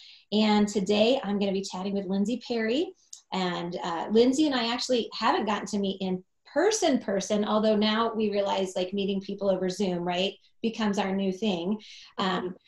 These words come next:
but Lindsay and I have gotten to be a part of a group through, um, our She Speaks over the last year and gotten to connect several times through that.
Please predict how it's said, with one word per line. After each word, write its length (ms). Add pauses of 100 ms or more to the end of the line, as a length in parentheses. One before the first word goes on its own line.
(100)
but 200
Lindsay 300
and 100
I 160
have 260
gotten 220
to 80
be 100
a 60
part 220
of 60
a 60
group 400
through, 460
um, 260
our 100
She 280
Speaks 560
over 180
the 80
last 340
year 480
and 220
gotten 200
to 100
connect 400
several 260
times 480
through 140
that. 320